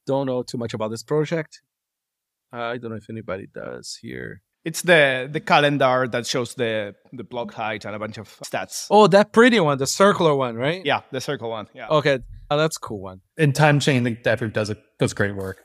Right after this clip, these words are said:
Speaker 3: But that whole circle showing, like, the halvings and the blocks and everything. Yeah, it's great U I.
Speaker 1: Clark Moody dashboard version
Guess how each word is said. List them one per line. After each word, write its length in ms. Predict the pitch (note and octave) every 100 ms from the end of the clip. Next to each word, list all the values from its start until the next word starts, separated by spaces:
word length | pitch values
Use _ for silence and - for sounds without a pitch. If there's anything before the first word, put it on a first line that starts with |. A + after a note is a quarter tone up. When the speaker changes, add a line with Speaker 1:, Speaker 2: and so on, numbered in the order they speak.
| _ -
Speaker 3:
But 200 | A2 -
that 120 | A2
whole 220 | B2 A#2
circle 540 | A2+ - A#2 B2+ G#2+
showing, 340 | G#2+ - G#2+ G#2
like, 160 | G#2+
the 60 | A2
halvings 400 | A2+ G#2+ G#2+ G#2
and 100 | G2+
the 60 | G#2
blocks 460 | A2 G2 G2 -
and 120 | A#2
everything. 300 | G2+ G#2 A2 G2+
Yeah, 120 | G#2+
it's 120 | F2+ -
great 220 | A2 G2+
U 120 | F#2+
I. 100 | G2 _ _ _ _ _
Speaker 1:
Clark 260 | E3+ F#3 D3
Moody 240 | E3 F3
dashboard 560 | B2+ B2+ - C3 A2 G2+
version 320 | A2+ F#3